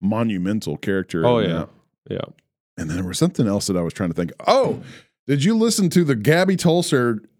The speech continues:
Speaker 1: Gabby Tulsard, Tuls-
Speaker 2: Yep.
Speaker 1: Yeah, that
Speaker 2: Uh-huh.
Speaker 1: chick, the senator from Hawaii. Did you listen to that episode of Rogan yet?
Speaker 2: I have not, not. I, I mean,
Speaker 1: Man.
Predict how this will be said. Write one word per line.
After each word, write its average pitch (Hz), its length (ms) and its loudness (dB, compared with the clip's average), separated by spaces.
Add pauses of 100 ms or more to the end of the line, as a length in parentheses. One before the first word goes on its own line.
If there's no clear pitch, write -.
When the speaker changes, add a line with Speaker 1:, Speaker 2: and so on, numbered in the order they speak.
(100)
Speaker 1:
Gabby 196 360 2
Tulsard, 120 680 0 (300)
Tuls- - 360 0 (680)
Speaker 2:
Yep. 113 340 -4 (300)
Speaker 1:
Yeah, 71 120 -6 (380)
that 104 180 0
Speaker 2:
Uh-huh. 117 120 0
Speaker 1:
chick, - 180 -8 (320)
the 123 140 0
senator 156 340 2
from 127 200 0
Hawaii. 117 480 2
Did 104 200 -4
you 139 100 4
listen 151 220 2
to 131 80 2
that 123 180 4
episode 120 300 0
of 104 60 0
Rogan 113 320 2
yet? 127 240 2 (280)
Speaker 2:
I 113 60 0
have 107 160 0
not, 98 220 0
not. 98 240 -2
I, - 220 -2
I 127 200 2
mean, 120 120 2
Speaker 1:
Man. - 20 4